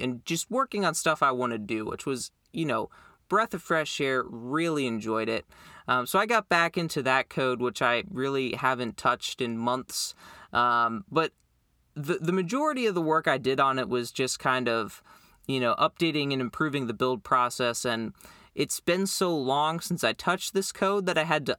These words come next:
update the, uh, the graphics libraries that I'm using because a new version of it came out <laughs> because I, that's how long I haven't touched it in. Um, so I up-, upgraded those libraries that I'm using for the graphics. Um,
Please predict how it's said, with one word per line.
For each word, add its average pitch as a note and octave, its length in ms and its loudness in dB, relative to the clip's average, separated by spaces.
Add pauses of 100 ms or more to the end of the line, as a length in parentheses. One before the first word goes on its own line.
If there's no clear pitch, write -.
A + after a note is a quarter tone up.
update C3+ 540 0
the, B2+ 380 0
uh, A#2 360 2 (100)
the B2 140 -2
graphics B2+ 580 0
libraries E3 680 0
that E3+ 160 0
I'm E3 120 -2
using F3 340 -2
because C3+ 320 -2
a A#2 80 0
new A#2+ 200 -2
version B2+ 420 0
of C#3+ 120 -2
it C#3 100 -4
came D3 300 -2
out D#3+ 260 2 (100)
<laughs> - 100 -8
because C#3 440 0
I, B2 260 0 (140)
that's - 300 -6 (220)
how A#2 180 2
long B2+ 300 2
I C3 60 2
haven't B2+ 260 0
touched - 300 -2
it F#3 100 -2
in. G#3+ 180 -2 (480)
Um, D3+ 360 2
so D3+ 180 0
I D#3 80 4
up-, F3 140 -4 (220)
upgraded D#3 680 0
those C3 500 0
libraries C3 520 2
that A#2 120 0
I'm A#2+ 140 -2
using A#2 260 -4
for A#2 140 -6
the A2+ 100 -2
graphics. B2 720 -2 (500)
Um, A2 680 0